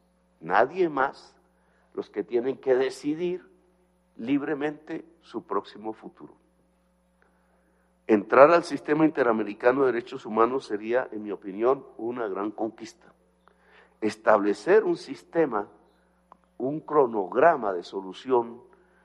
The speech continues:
al problema electoral venezolano para una decisión libre de su pueblo, indudablemente sería una gran conquista.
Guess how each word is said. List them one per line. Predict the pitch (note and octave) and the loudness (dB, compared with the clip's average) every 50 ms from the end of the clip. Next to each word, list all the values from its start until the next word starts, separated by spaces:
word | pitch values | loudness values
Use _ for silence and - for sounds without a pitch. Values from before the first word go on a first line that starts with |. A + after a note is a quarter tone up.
| _ _ _ _ _ _ _ _ | _ _ _ _ _ _ _ _
al | - F2 F2 F2 E2+ | 0 2 2 0 0
problema | - D#2+ E2+ F#2 G#2+ C3+ D3 D#3 B2+ | -4 -6 -2 4 4 4 4 4 0
electoral | A2 G#2 - - - - D#2+ D#2+ G#2+ B2+ C3+ A#2 | -2 -4 -6 -8 -8 -6 0 4 4 4 4 2
venezolano | G2 F#2+ F2 E2+ E2 - - D#2+ E2 D#2+ E2 D#2+ E2+ - - - _ _ _ _ _ _ _ _ | -2 -6 -6 -6 -10 -10 -10 -12 -10 -10 -12 -12 -12 -14 -18 -18 _ _ _ _ _ _ _ _
para | - F#2+ F2+ E2+ F2+ | -8 -4 -2 0 2
una | G2 G#2 A2 A2+ | 2 2 4 4
decisión | A2 G#2 G2 - - F2+ - - A2+ G#2 G#2+ G#2+ | 4 4 2 0 -6 -14 -12 -8 -8 -6 -6 -6
libre | A#2 B2 A2+ G#2+ G#2 G2 | -10 -10 -10 -6 -4 -4
de | F#2+ F2 | -4 -4
su | - F#2+ F2+ - | -10 -18 -18 -2
pueblo, | B2+ B2+ C3 C3 C3 C#3+ C#3 - - - _ _ _ _ _ _ _ _ _ _ | 2 2 2 2 2 -2 -8 -12 -16 -20 _ _ _ _ _ _ _ _ _ _
indudablemente | - F#2 E2 D#2 F2 F2 D#2 A2+ A#2+ A#2 A2 A2 G#2+ A2+ A#2 A2+ A#2 - - C#3 C3 | -16 -16 -12 -8 -6 -6 -4 -2 -2 -2 -4 -6 -6 -6 -8 -10 -10 -12 -16 -18 -12
sería | - G#2 G2 F2 F#2 | -10 -10 -8 -8 -8
una | F#2 F#2 F#2+ F#2 | -8 -6 -6 -8
gran | F#2 F#2 F#2 F#2 | -6 -6 -8 -8
conquista. | - - G2 F#2+ F#2+ - - B2 A#2+ - - _ - - - | -8 -12 -12 -12 -12 -12 -14 -14 -14 -14 -18 _ -16 -16 -16